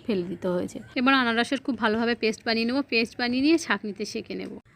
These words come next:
কাঁচা আমের জেলি বানালে শুধু কাঁচা আম দিয়েও বানানো যায়, তবে তার সঙ্গে যদি আনারস মেশানো হয়, তার টেস্টটা অন্যরকম হয়, খুব ভালো হয়। আহ, তো আমি শুধু আনারসের জেলি কখনো বানাইনি,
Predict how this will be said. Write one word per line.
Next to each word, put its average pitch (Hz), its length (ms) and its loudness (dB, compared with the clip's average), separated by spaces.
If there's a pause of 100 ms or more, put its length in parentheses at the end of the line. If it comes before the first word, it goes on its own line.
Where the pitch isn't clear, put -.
কাঁচা 240 360 4
আমের 254 200 6
জেলি 254 280 4
বানালে 285 400 2
শুধু 320 260 -2
কাঁচা 330 280 4
আম 320 100 4
দিয়েও 339 180 6
বানানো 302 340 6
যায়, 285 200 4 (100)
তবে 247 360 6
তার 233 280 0
সঙ্গে 254 220 2
যদি 269 260 2
আনারস 226 420 2
মেশানো 247 360 0
হয়, 233 160 4
তার 247 260 -2
টেস্টটা 214 320 -2 (100)
অন্যরকম 220 500 2
হয়, 202 100 -4
খুব 370 220 0
ভালো 233 260 6
হয়। 196 220 -2
আহ, - 600 -2
তো 226 120 0
আমি 262 180 8
শুধু 285 300 2
আনারসের 311 440 4
জেলি 311 240 4
কখনো 311 280 2
বানাইনি, 302 320 6